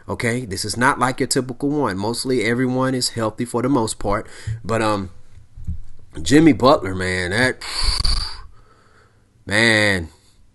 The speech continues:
Jim-, Jimmy Butler, man, and, man, that, that dude there is, man, that dude there brings it, man. Like, you know, a lot of times in life, you know, if you,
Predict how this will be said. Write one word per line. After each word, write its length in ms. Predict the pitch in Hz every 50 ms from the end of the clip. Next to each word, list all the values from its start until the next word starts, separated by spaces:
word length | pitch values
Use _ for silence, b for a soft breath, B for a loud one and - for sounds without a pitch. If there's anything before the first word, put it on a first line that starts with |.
| _ _ _ _ _ -
Jim-, 360 | 82 90 95 107 123 - 87
Jimmy 260 | 92 104 107 113 123
Butler, 440 | 127 113 117 120 123 - - 92 92
man, 480 | 92 92 92 92 90 90 90 90 87 87
and, 220 | 87 87 85 82 - - B B B B B B B B B B B B B B B
man, 300 | 87 87 87 87 85 87
that, 300 | 87 98 107 - - -
that 180 | - 87 92 82
dude 240 | 92 90 90 87 82
there 240 | - 87 87 87 85
is, 180 | 80 - - - - - - b b b b b b b b b b b b b b b b _ _ _ - -
man, 180 | 95 101 98 101
that 140 | 110 107
dude 160 | 95 107 98 95
there 160 | 104 101 90
brings 340 | 76 80 90 80 69 - -
it, 100 | - -
man. 240 | - - - - - - - - - -
Like, 300 | - - - - - - - - - - b b b b b b b -
you 100 | 110 101
know, 120 | 92 90
a 120 | 87 82
lot 160 | 95 107 113 113
of 60 | 110
times 320 | - 113 104 104 104 98 98
in 60 | 95
life, 380 | 95 92 90 87 87 - - -
you 80 | 98
know, 240 | 95 90 87 85 85
if 240 | - - 90 - -
you, 160 | 87 82 80